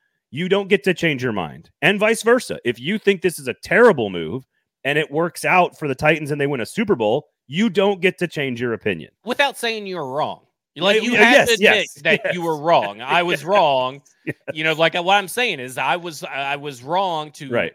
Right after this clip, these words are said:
Speaker 2: just sip the N J Rob We Trust Kool-Aid instead of being a little bit more critical. Because really, honestly, I want everybody to woosah for a moment.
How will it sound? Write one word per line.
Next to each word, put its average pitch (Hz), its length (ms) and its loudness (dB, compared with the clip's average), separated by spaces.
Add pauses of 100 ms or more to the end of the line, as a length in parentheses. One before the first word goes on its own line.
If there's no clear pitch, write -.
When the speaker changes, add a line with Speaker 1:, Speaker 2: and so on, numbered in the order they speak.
(120)
Speaker 2:
just 131 320 -8 (220)
sip - 440 -8
the 151 360 -10
N 160 260 -8
J 151 240 -4
Rob 143 320 -4
We 135 140 -12
Trust 120 340 -12
Kool-Aid 131 400 -6
instead 123 280 -10
of 107 40 -20
being 135 140 -12
a 131 40 -12
little 156 180 -4
bit 175 120 -8
more 120 180 -10
critical. 165 520 -10 (260)
Because 175 220 -6
really, 233 340 -2
honestly, 262 600 -6 (520)
I 151 60 -6
want 202 160 -4
everybody 226 460 -6
to 233 160 -12
woosah 143 400 -12
for 90 140 -20
a - 20 -20
moment. 90 320 -20